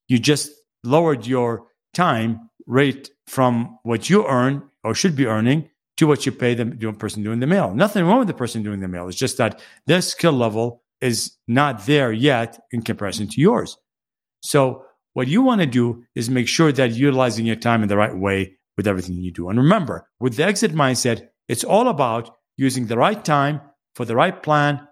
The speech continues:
taking the right actions. And this is something we're gonna focus on a lot in the coming days and years. The reason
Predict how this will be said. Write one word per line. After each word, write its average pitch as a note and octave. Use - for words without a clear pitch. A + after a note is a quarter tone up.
taking A#2
the A#2+
right G#2+
actions. F2+
And A#2+
this F3+
is D3+
something D#3+
we're B2+
gonna A#2+
focus D3+
on B2
a A2
lot B2
in A#2
the A2
coming A2+
days A2+
and G2
years. F2
The C#3
reason E3